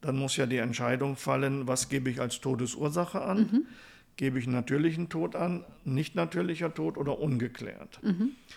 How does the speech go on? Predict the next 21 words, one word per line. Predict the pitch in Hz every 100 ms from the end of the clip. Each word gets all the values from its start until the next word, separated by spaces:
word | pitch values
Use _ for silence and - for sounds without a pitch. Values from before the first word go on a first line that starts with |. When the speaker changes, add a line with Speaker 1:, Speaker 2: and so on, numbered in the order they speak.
| - - - - -
Speaker 1:
Wenn | 131 127 131 - -
Zweifel | - 131 135 135 180
bestehen, | 180 175 - 175 185 202 233 -
dann | 151
muss | 160 170
ich | 175 - 147
wenigstens | 151 180 - 185
ungeklärt | - 180 156 147 139 123 - - _
ankreuzen | 127 120 - 127 123 - 180 190 175
Speaker 2:
Mhm. | 202
Speaker 1:
und | 131 143
dann | 151
wird | 156 156 -
automatisch | 147 143 131 127 147 143
die | 147
Polizei | - 143 143 135 117
informiert, | 104 107 107 107 - - - -
Speaker 2:
Mhm. | 254 202
Speaker 1:
wie | 185
auch | 220 -
beim | - 143 139